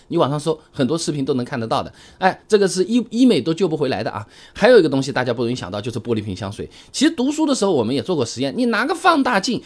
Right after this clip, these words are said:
聚焦太阳光，你不是可以把这个纸巾点起来的吗？那你在中控上面放了个玻璃瓶香水，就有可能变成这样一个放大镜了。香水你说没事没问题，你有没有想过这个放大镜，这个香水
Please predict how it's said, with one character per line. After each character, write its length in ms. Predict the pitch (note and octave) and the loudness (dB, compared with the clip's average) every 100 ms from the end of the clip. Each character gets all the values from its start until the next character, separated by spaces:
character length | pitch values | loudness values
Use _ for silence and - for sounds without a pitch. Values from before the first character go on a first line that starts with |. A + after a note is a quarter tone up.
| - - | -12 -12
聚 180 | C#4+ C4 | 0 2
焦 160 | A#3+ | 4
太 180 | A#3 A#3 | 4 4
阳 140 | F#3 F3 | 0 2
光， 160 | F#3 | 0
你 60 | D3+ | 0
不 80 | D3 | -2
是 100 | D#3+ | -4
可 140 | - | -4
以 40 | |
把 100 | D3 | -6
这 80 | G#2 | -2
个 80 | D3 | -2
纸 160 | G#2+ F#2 | -2 -4
巾 120 | A#2+ | -4
点 220 | A#2 B2 | -4 -4
起 140 | - | -6
来 80 | E2+ | -10
的 60 | E2 | -12
吗？ 100 | E2+ - - | -14 -18 -14
那 140 | - D4 | 0 2
你 120 | G#3+ | 4
在 120 | A3+ | 2
中 180 | A#3 B3 | 2 2
控 100 | A#3+ | 2
上 140 | G#3+ | 2
面 80 | G3 | -2
放 160 | F3 F3+ | -2 -2
了 80 | C#3 | -2
个 60 | |
玻 160 | C3 C#3 | 0 0
璃 80 | C3 | 0
瓶 120 | A#2+ | -4
香 160 | B2+ | -4
水， 160 | C3 F2 | -6 -8
就 140 | - | -4
有 80 | A#2 | -4
可 140 | A2 F#2+ | -4 -10
能 100 | G2 | -6
变 160 | A#2+ | -6
成 100 | A2 | -6
这 60 | A#2+ | -6
样 100 | A2 | -6
一 40 | |
个 60 | A2+ | -6
放 200 | C#3 G#2+ | -6 -4
大 140 | G#2+ | -6
镜 160 | F#2 A#2+ | -4 -6
了。 100 | E2+ - - - _ _ - E3 - _ G3+ | -8 -16 -20 -20 _ _ -18 -18 -18 _ -6
香 400 | - E4 E4+ F#4 | -2 0 0 0
水 160 | F#3+ | 2
你 140 | E3 B2 | 2 2
说 160 | A#3 | 4
没 220 | G3+ A#2+ | 6 4
事 160 | E3+ G3 | 0 -2
没 180 | A#2 A#2 | 0 0
问 140 | F#3+ | 0
题， 160 | C3 - - | -2 -8 -6
你 100 | A3+ | 2
有 80 | D4+ | 4
没 120 | D4 | 4
有 40 | D4+ | 2
想 240 | G#3 C3+ | 0 0
过 140 | D3+ A#3 | 4 4
这 80 | |
个 60 | B3+ | 4
放 260 | B3 C#4+ A#3+ | 2 2 4
大 180 | A3 | 2
镜， 180 | F#3+ A3 | 2 -2
这 80 | G3+ | 0
个 80 | A3 | 0
香 260 | A#3+ A#3 | 2 2
水 200 | B3+ C#3 | 2 0